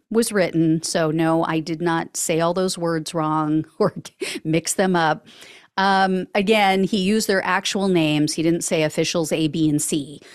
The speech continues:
So the U S Attorney's Office is the one who confirmed that Stark's threats were aimed at elected officials and an election worker, um, like I said. So I, uh, I'm assuming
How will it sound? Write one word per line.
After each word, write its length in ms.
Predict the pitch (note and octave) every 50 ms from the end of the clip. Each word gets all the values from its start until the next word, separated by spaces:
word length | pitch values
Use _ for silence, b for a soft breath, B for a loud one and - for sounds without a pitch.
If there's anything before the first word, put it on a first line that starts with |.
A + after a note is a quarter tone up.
| B B B B
So 520 | - - - A#3 F#3 F3+ F3 F3+ F3+ F3
the 160 | - E3+ F#3+
U 180 | F#3 G#3 C4 D#4
S 180 | E4 D#4 -
Attorney's 440 | - - - B3 A#3+ A#3+ A#3 G#3 F#3+
Office 600 | F#3+ D#3 D3+ D3+ - - D3 C#3+ D3 D#3 - - -
is 220 | - F3 E3 D#3 -
the 100 | F#3+ E3
one 320 | D#3+ E3+ E3+ E3+ E3+ E3+
who 180 | E3 C3+ E3 D#3
confirmed 720 | D#3 - F#3 F3 F3+ - - E4 E4+ C#4 G#3+ F#3 E3+ D#3+
that 140 | E3 D#3 E3
Stark's 400 | - - G3 F3 F3+ F3 - -
threats 440 | - - F#3 F3 E3+ D#3 - - -
were 140 | E3+ D3 -
aimed 380 | - F3 E3+ E3+ E3+ E3 D#3+ -
at 280 | - D#3+ D3 C#3+ - -
elected 480 | F3 E3 F3+ G3+ G#3 - - G#3 F#3+
officials 640 | G3 F3 - G3+ F#3 F3+ - F#3 E3+ E3+ E3+ - - B B B B B B _ -
and 260 | G3+ G3+ G3 F#3+ F#3
an 140 | F#3 F3 E3+
election 520 | E3 E3 E3 D#3 D#3 - - - C#3 C3+ C3+
worker, 540 | C3 C3 A#2 - - - - - - - - - - - -
um, 420 | E3 D3 D3 C#3+ C#3 C#3 C#3 C3+ - -
like 200 | G#3+ D3 C#3+ -
I 40 | C#3
said. 360 | - - D3+ - - - -
So 240 | - - E3 D3 C#3
I, 160 | C3+ C3+ C#3+ C#3+ D#3+ -
uh, 140 | - E3 D#3+ - _
I'm 240 | - F#3+ F#3+ F#3+ F#3
assuming 680 | F#3 F3+ - - D4 C#4+ C#4 B3+ B3+ A#3+ A3+ A3 G#3+